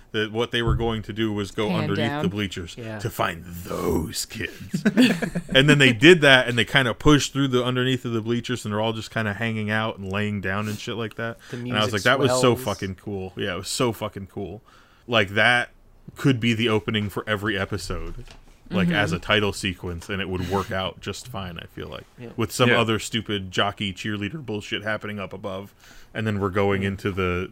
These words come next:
Speaker 1: the, the gross underbelly of
Speaker 3: Or
Speaker 1: the
Speaker 3: any
Speaker 1: high school.
Speaker 3: other,
Speaker 2: Yeah.
Speaker 3: like, friend group.
Speaker 1: Right.
Speaker 4: Yeah.
Speaker 3: 'Cause you know there's,
Speaker 1: Right.
Speaker 3: like, a plethora of different high school
Speaker 1: Yeah,
Speaker 3: tropes
Speaker 1: yeah, I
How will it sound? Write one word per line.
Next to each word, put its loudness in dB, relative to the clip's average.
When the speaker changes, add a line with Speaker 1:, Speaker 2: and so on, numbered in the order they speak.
Speaker 1:
the, -4
the -6
gross 0
underbelly -4
of -6
Speaker 3:
Or 0
Speaker 1:
the 2
Speaker 3:
any 4
Speaker 1:
high 4
school. 4
Speaker 3:
other, 2
Speaker 2:
Yeah. 4
Speaker 3:
like, -4
friend -4
group. -10
Speaker 1:
Right. 6
Speaker 4:
Yeah. 2
Speaker 3:
'Cause -6
you -6
know 4
there's, 2
Speaker 1:
Right. 0
Speaker 3:
like, -20
a -4
plethora -4
of -6
different -6
high -6
school -2
Speaker 1:
Yeah, 6
Speaker 3:
tropes 0
Speaker 1:
yeah, 0
I 0